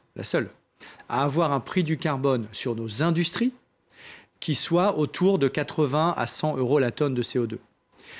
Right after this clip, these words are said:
C'est pour ça que on est exemplaire, mais c'est aussi pour ça qu'on a besoin de nous protéger contre un dumping climatique qui viendrait de Turquie, de Chine, d'Inde, qui,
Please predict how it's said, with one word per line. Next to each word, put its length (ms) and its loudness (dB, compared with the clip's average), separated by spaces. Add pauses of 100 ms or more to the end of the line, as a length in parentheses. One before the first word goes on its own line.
(200)
C'est 200 -4
pour 180 0
ça 220 0
que 300 2 (360)
on 140 -6
est 180 -6
exemplaire, 680 -2 (160)
mais 60 -4
c'est 140 0
aussi 200 0
pour 160 -4
ça 140 0
qu'on 160 0
a 100 0
besoin 400 0 (340)
de 360 -2 (120)
nous 120 -10
protéger 640 0 (420)
contre 320 0
un 80 0
dumping 540 2
climatique 640 -2 (260)
qui 120 -2
viendrait 560 0 (420)
de 60 -14
Turquie, 480 2 (240)
de 80 -8
Chine, 380 4 (160)
d'Inde, 340 0 (280)
qui, 200 -4